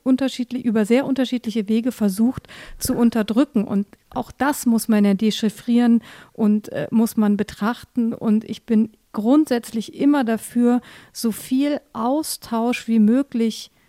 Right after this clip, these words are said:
stattfinden zu lassen, wenn es denn eben auch ein Austausch ist, wenn man sich auch mal harte Argumentationen gegenüber, ähm, äh, vor-, also w-, wenn man sich auch mal mit harten Argumenten austauscht und wenn man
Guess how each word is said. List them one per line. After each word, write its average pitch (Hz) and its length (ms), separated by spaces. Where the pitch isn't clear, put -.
stattfinden 233 720
zu - 100
lassen, 220 440
wenn 226 260
es 254 140
denn 233 200
eben 233 280
auch - 240
ein 233 200
Austausch 240 560
ist, 269 340
wenn 226 160
man 269 200
sich 233 240
auch - 240
mal 220 260
harte 254 460
Argumentationen 226 1000
gegenüber, 226 800
ähm, 208 420
äh, - 100
vor-, - 380
also 220 260
w-, 254 120
wenn 233 100
man 240 140
sich 233 180
auch 220 80
mal 240 120
mit 220 180
harten 277 240
Argumenten 226 480
austauscht 214 720
und 240 120
wenn 226 160
man 226 220